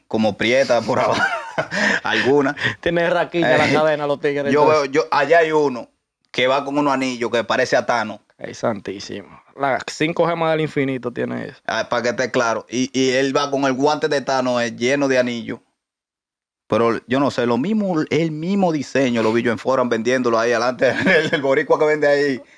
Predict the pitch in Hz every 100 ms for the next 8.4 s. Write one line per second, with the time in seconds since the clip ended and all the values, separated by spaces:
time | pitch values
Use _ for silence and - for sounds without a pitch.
0 | _ - 127 139 131 139 139 139 147 131
1 | 131 135 127 120 151 180 180 170 160 147
2 | 143 170 170 170 165 147 135 131 131 123
3 | 127 143 127 131 160 175 175 170 165 160
4 | 156 151 147 139 135 135 127 113 98 -
5 | - _ _ _ - _ _ _ _ _
6 | _ _ _ _ _ _ - 170 175 202
7 | 214 208 196 180 175 185 180 165 147 143
8 | 135 135 147 127